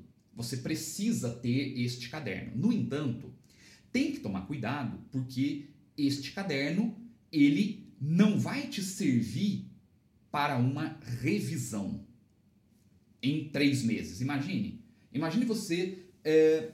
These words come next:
em três meses ter que revisar todos os cadernos de todas as matérias e toda a referência bibliográfica que você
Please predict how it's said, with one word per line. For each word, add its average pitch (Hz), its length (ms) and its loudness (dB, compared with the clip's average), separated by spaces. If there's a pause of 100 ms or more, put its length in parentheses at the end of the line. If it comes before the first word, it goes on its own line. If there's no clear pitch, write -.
(120)
em 180 220 2
três 247 340 0
meses 170 420 -6
ter 185 140 -6
que 185 140 -6
revisar 143 1000 -6 (540)
todos 254 580 -2
os 196 200 -6
cadernos 156 760 -4
de 190 140 -8
todas 240 460 -4
as 151 100 -6
matérias 170 840 -4 (300)
e - 220 -10 (240)
toda 131 240 2
a - 40 -2
referência 117 340 0
bibliográfica 151 720 -2 (200)
que 220 100 2
você 160 560 -4